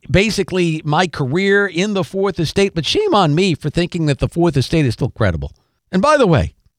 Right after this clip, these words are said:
it takes some digging to even see anything about the Trump legal team's activity because many media outlets just flat out are not covering it.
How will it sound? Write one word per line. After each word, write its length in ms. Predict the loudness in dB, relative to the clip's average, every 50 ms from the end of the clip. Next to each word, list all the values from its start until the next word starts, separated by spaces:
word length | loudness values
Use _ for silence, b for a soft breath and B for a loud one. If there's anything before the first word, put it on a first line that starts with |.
| _ _ -2
it 100 | -2 0
takes 280 | 2 2 2 2 2 0
some 160 | -2 -2 -2
digging 500 | -2 0 2 2 2 2 2 0 0 0
to 160 | -2 -4 -4 -2
even 300 | -2 0 0 0 0 0
see 340 | -2 -2 -2 0 -2 0
anything 560 | 0 0 0 0 0 0 0 0 2 2 0 0
about 340 | -2 0 2 2 0 0 -2
the 80 | -6
Trump 340 | -4 -2 0 0 0 0 0
legal 400 | -2 0 0 0 0 0 -2 -2
team's 400 | 0 0 0 2 2 0 0 -2
activity 500 | -4 -6 -6 -4 0 0 0 0 0 -2
because 320 | -2 -4 0 0 0 0 0
many 260 | 0 0 0 0 0
media 340 | 0 0 0 2 2 2 2
outlets 320 | 2 2 0 -2 -4 -4
just 200 | -4 -6 -6 -6
flat 260 | -4 -2 -2 0 2
out 220 | 2 0 0 -2 B B B B B
are 120 | B -2 0
not 280 | 2 2 0 0 -2
covering 500 | -6 -8 -6 -6 -6 -4 -4 -2 0 0
it. 280 | -2 -2 -4 -8 -14 -16